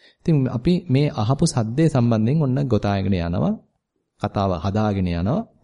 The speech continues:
අන්තිමට මේ එන කතාවට අපි වහලෙන් බවට පත් වෙනවා. අපි අහු වෙනවා. අපිට සීමාව මතක නැති වෙනවා. අන්තිමට අපිට නවත්ත ගන්න බැහැ. දැන් අර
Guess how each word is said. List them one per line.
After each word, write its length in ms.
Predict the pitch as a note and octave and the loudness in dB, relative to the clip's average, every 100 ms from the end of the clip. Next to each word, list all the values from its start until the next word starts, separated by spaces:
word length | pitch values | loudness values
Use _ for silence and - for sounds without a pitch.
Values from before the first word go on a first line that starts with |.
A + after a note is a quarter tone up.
| _ - _ | _ -20 _
අන්තිමට 500 | B2+ D#3+ G3+ D3+ G2+ A#2+ A3+ A#3+ - _ _ _ | 2 6 6 6 4 2 0 -2 -6 _ _ _
මේ 260 | A#2 B2+ G3+ F3+ - _ | 2 4 4 2 -2 _
එන 200 | B2+ C3+ | 0 2
කතාවට 680 | D3+ B2 A#2 D3 D#3 A2 F#2 D3+ | 0 -2 -2 0 2 2 0 -2
අපි 260 | - - - - | -2 -4 -4 -6
වහලෙන් 380 | - F#2 F#2+ F#2 | -6 -4 -2 -2
බවට 240 | F2+ F2+ | -2 -2
පත් 200 | - F#2+ | -4 -10
වෙනවා. 220 | - - - | -10 -12 -12
අපි 200 | - C#3+ | -4 -2
අහු 220 | C#2+ B2+ | 2 4
වෙනවා. 300 | B2 D#2 D2+ - _ _ - - _ | 4 2 -6 -14 _ _ -20 -20 _
අපිට 260 | - C#3+ D#3+ | -4 -2 0
සීමාව 400 | D3 D3 D#3+ E3+ | 2 4 6 6
මතක 280 | C3 B2 A#2+ | 4 2 2
නැති 260 | G#2+ G2+ | 2 2
වෙනවා. 300 | G#2 E2 F2 - _ - | 0 0 -4 -12 _ -8
අන්තිමට 440 | A2+ A#2+ D3+ E3 | 0 2 2 2
අපිට 220 | C3 C3 | 0 0
නවත්ත 320 | B2 A2 A#2+ D#3 | 2 2 0 2
ගන්න 280 | D3+ C#3 G#2+ | 2 4 2
බැහැ. 380 | G2 G2+ F2 A#2 - _ _ _ - | 0 -2 -4 -6 -8 _ _ _ -4
දැන් 160 | A2+ C3 | -2 0
අර 200 | E2+ G2+ | -2 -2